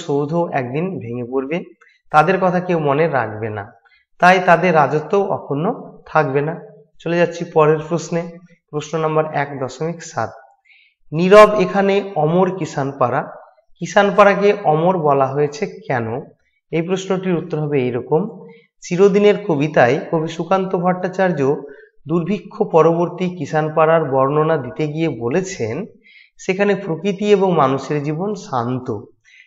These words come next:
কোনো রকম ব্যস্ততা ও কোলাহল নেই। মানুষ আবার নিজ নিজ পেশায় কাজের মধ্য দিয়ে জেগে উঠেছে।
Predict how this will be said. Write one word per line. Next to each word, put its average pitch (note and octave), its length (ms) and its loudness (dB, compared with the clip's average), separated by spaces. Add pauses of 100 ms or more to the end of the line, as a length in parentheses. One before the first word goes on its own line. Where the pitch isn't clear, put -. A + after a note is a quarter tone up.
(160)
কোনো F#3 140 2
রকম G3 340 2
ব্যস্ততা F3 580 2 (100)
ও - 20 2 (100)
কোলাহল C#3 480 2 (160)
নেই। D3+ 140 0 (640)
মানুষ F3 320 6 (100)
আবার E3+ 320 6 (680)
নিজ D#3+ 200 0 (120)
নিজ F#3+ 140 2 (180)
পেশায় D#3 440 4 (280)
কাজের D#3 380 4
মধ্য C3+ 240 2 (120)
দিয়ে D#3 240 0
জেগে A#2+ 300 -2
উঠেছে। A2+ 300 -10